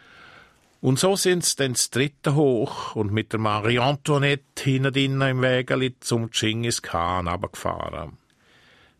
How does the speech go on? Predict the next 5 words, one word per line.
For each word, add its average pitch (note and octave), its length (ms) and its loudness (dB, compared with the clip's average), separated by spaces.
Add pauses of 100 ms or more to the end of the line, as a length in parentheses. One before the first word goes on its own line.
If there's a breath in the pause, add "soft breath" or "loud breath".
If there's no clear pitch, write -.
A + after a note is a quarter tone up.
(120)
Die E2+ 60 -6
Miriam A#2+ 600 2
als F#2 240 -2
zukünftige F#2+ 840 -2
Tierärztin, A#2 1040 -2